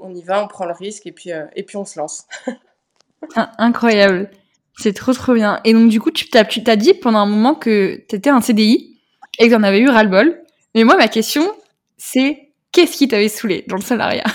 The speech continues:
Speaker 2: <laughs> Parce qu'en
Speaker 1: Alors, en
Speaker 2: général,
Speaker 1: fait
Speaker 2: il y a des choses précises qui reviennent.
Speaker 1: Alors, déjà, j'avais fait, euh, un essai. En fait, donc, j'ai été formée, euh, en, un peu en apprenti. Donc, j'étais pas là spécialement en contrat parce que c'est la, la situation, euh,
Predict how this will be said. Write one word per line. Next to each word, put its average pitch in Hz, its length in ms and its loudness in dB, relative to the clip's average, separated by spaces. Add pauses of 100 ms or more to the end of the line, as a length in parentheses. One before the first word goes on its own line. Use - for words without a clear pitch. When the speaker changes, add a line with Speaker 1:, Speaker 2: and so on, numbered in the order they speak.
(120)
Speaker 2:
<laughs> 320 840 0
Parce 220 140 2
qu'en 202 80 -2
Speaker 1:
Alors, 240 120 4
en 247 40 4
Speaker 2:
général, 240 440 4
Speaker 1:
fait 320 340 -8 (140)
Speaker 2:
il 233 60 0
y 262 40 4
a - 20 0
des 254 160 0
choses 294 220 0
précises 285 340 -4
qui - 140 -6
reviennent. - 240 0 (920)
Speaker 1:
Alors, 226 340 0
déjà, 254 340 -4
j'avais 220 300 -10
fait, 294 360 -20
euh, 190 480 -12 (460)
un 277 220 -8
essai. 254 220 -14
En 214 100 -10
fait, 277 180 -12 (460)
donc, 208 160 -14
j'ai 220 100 -14
été 254 240 -14
formée, 254 560 -8
euh, 190 260 -8
en, 175 380 -16
un 185 60 -16
peu 247 140 -16
en 220 200 -8
apprenti. 214 540 -14
Donc, 185 180 -14
j'étais 180 260 -12
pas 208 280 -4
là 196 280 -4
spécialement 190 560 -14
en 185 60 -10
contrat 185 320 -8
parce 214 140 -8
que 175 80 -20
c'est - 160 -20
la, 165 140 -14
la 170 140 -18
situation, 190 560 -10
euh, 165 300 -10